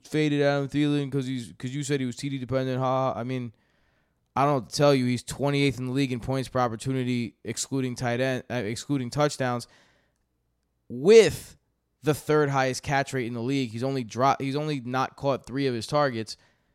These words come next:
And that's a big time, like, cheat code on how to be really good at points per opportunity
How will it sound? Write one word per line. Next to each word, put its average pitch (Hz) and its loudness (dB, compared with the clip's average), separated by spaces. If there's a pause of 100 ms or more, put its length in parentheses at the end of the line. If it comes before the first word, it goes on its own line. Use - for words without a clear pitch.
(1120)
And 139 -2
that's 165 0
a 156 2
big 143 2
time, 143 2
like, 120 -4
cheat 151 -4
code 131 2
on 113 -6
how 135 -2
to 135 2
be 123 -2
really 127 0
good 123 0
at 110 -4
points 123 -6
per - -6
opportunity 117 -4